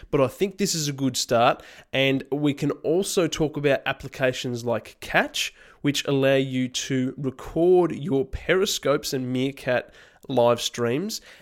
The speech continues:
and store them on a website so that you can replay them later. The thing with Periscope, which I didn't mention before, is that your scopes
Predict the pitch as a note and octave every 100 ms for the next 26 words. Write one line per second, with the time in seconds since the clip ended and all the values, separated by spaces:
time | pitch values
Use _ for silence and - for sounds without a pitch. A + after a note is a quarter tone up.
0 | _ C3 C3 - - E3 E3+ D3+ C#3 G3+
1 | E3 C#3 C3+ - C3 B2+ - - B2+ B2
2 | C3 B2 C3+ B2+ C3+ B2+ B2+ A#2+ B2+ B2
3 | A#2+ A2+ A#2 A2+ - C3+ - G3+ A#3+ A#3+
4 | - - E3+ D3+ - C#3 C#3+ C3+ C3 F3+
5 | D3 C3+ B2 B2 A2+ - G2 F#2+ - -
6 | - - D#3 C3 C#3 C3+ - - C#3 C#3
7 | C#3+ C#3 - - - - E3 F3 -